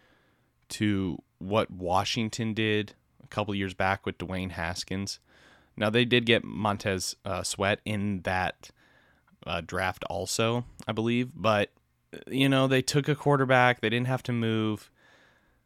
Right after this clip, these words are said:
But their problems didn't go away.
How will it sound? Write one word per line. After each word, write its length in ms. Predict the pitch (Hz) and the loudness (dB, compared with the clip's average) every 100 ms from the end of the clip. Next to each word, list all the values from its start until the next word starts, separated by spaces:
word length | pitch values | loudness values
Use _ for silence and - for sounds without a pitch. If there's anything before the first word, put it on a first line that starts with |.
| _ _ _ _ | _ _ _ _
But 400 | - 110 104 104 - | -6 -4 -2 -4 -4
their 240 | 110 110 | -2 0
problems 640 | 110 - 107 120 113 107 | -2 -2 0 2 0 -2
didn't 240 | 95 101 104 | -2 -2 -2
go 160 | 98 | 0
away. 600 | 98 95 101 107 101 82 | 0 0 -2 -2 -4 -6